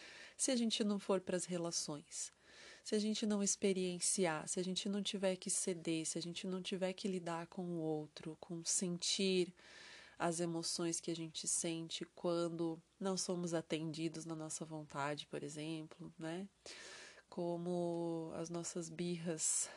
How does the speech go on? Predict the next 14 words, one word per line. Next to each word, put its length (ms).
elas 560
se 560
desenrolam 800
nas 180
relações 880
familiares, 960
nas, 300
nos, 400
nos 360
casamentos, 760
relacionamentos 960
todos. 680
É, 300
então, 280